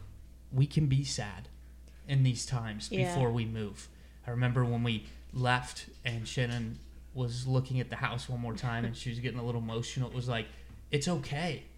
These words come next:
Speaker 1: We
Speaker 2: Yeah.
Speaker 1: knew that change was coming, so we gave ourselves permission to feel sad
Speaker 2: Yeah.
Speaker 1: because this is a chapter that's closed. And so as you're preparing for change, give yourself permission to feel.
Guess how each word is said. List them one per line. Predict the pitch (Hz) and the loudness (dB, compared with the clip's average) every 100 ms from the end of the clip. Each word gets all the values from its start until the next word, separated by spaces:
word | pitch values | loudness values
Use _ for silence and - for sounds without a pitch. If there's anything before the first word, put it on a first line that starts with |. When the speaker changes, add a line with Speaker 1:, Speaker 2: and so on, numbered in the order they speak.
| - 214 | -14 2
Speaker 1:
We | 139 | 8
Speaker 2:
Yeah. | 135 | 10
Speaker 1:
knew | 131 139 170 | 12 10 10
that | 156 120 | 6 2
change | - 151 143 | 2 2 4
was | 131 | 4
coming, | - - 135 131 | 2 4 6 6
so | - 123 | 6 0
we | |
gave | 113 127 123 | 0 0 2
ourselves | 127 123 131 120 | 2 2 0 -2
permission | - 127 120 123 - 127 117 | -2 -2 2 2 2 -2 -2
to | 127 | -4
feel | - 131 120 | -4 -4 -4
sad | 120 - 117 110 107 | -4 -2 -2 -2 -2
Speaker 2:
Yeah. | 233 165 | 0 0
Speaker 1:
because | 135 131 | 0 0
this | 127 123 | 0 -2
is | 127 | -2
a | 120 | -2
chapter | 110 - 117 - | -2 -4 -4 -4
that's | 120 107 - | -4 -4 -8
closed. | - 135 123 113 - - - - | -4 -2 0 -2 -8 -10 -14 -2
And | 135 | 2
so | 135 131 | 6 6
as | 120 | 8
you're | 131 | 6
preparing | 127 123 - - 135 147 156 | 4 6 6 6 2 2 -2
for | - 123 | -4 -6
change, | - - 139 156 131 113 113 - - - - | -4 0 2 2 0 0 -4 -8 -16 -16 -2
give | 131 135 170 | 4 4 6
yourself | 196 135 156 135 - | 2 2 0 -2 -2
permission | 151 139 135 - 139 | 4 8 8 8 2
to | 135 123 | 4 0
feel. | - 151 180 - 123 | 0 0 0 -4 -10